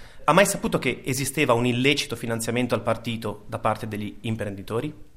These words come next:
Forlani tentenna e Di Pietro insiste con la richiesta. A questo punto il giudice interviene chiedendo una risposta precisa. Lo sapeva o non lo sapeva? Forlani in questo caso cade nel tranello linguistico e risponde:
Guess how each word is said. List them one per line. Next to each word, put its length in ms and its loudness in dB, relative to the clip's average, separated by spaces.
Forlani 360 8
tentenna 640 0
e 280 0
Di 100 -4
Pietro 220 0
insiste 420 -2
con 120 -4
la 60 -2
richiesta. 580 -6
A 40 -2
questo 180 2
punto 340 4
il 80 0
giudice 300 0
interviene 420 0
chiedendo 240 -2
una 120 2
risposta 260 -4
precisa. 540 -6
Lo 160 -2
sapeva 680 4
o 80 -2
non 140 4
lo 60 2
sapeva? 520 -6
Forlani 300 6
in 40 2
questo 180 -4
caso 360 -2
cade 400 6
nel 160 -2
tranello 320 -2
linguistico 420 -4
e 60 -2
risponde: 420 -4